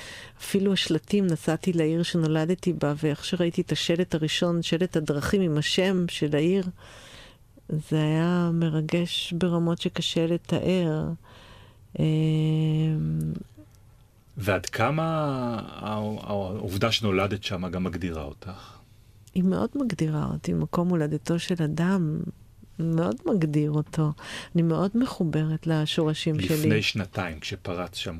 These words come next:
Speaker 2: כל האביב הערבי, הרי זה התחיל ב-, בתוניס.
Speaker 1: אני הייתי שם גם אחרי המהפכה בתוניסיה, ופגשתי שם אנשים עם תקווה מאוד גדולה. אני כל כך, אה, קשה לי עם זה שהתקווה הזאת התנפצה.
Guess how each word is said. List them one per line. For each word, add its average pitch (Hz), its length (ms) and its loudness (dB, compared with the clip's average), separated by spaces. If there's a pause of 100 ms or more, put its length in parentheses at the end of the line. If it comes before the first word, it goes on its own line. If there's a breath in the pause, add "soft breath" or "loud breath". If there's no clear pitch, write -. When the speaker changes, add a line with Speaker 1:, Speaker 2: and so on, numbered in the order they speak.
(120)
Speaker 2:
כל 85 240 -4
האביב 80 560 -4
הערבי, 82 440 -4
הרי 76 160 -10
זה 73 100 -8
התחיל 98 280 -8
ב-, 95 100 -4
בתוניס. 90 840 -4
Speaker 1:
אני 165 180 2
הייתי 175 280 2
שם 202 200 2
גם 160 160 2
אחרי 190 300 2
המהפכה 170 800 0 (360)
בתוניסיה, 156 720 0 (600 loud breath)
ופגשתי 160 480 0
שם 196 180 2
אנשים 165 320 2
עם 180 100 2
תקווה 180 300 0
מאוד 175 220 2
גדולה. 180 360 2
אני 165 160 0
כל - 180 -8
כך, - 360 -2
אה, 165 580 2 (560 loud breath)
קשה 180 380 2
לי 202 100 4
עם 185 120 4
זה 165 160 2
שהתקווה 160 640 0
הזאת 170 240 0
התנפצה. 160 800 0